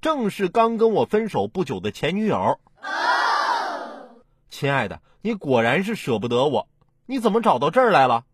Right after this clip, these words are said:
费了不少心思吧？”女友也是一脸惊讶，“怎么是你？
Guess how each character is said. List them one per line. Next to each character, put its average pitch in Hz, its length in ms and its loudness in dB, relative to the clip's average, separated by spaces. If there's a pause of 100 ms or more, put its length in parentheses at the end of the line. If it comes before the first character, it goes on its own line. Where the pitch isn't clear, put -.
(140)
费 254 220 2
了 214 60 6
不 233 120 -4
少 90 200 -4
心 190 200 -2
思 180 120 -2
吧？” 104 220 -2 (500)
女 247 260 -2
友 226 240 6
也 190 160 4
是 180 100 -6
一 202 140 -4
脸 123 220 -2
惊 156 180 -6
讶 185 200 0 (580)
，“怎 170 120 0
么 170 80 2
是 269 140 -4
你？ 131 380 -2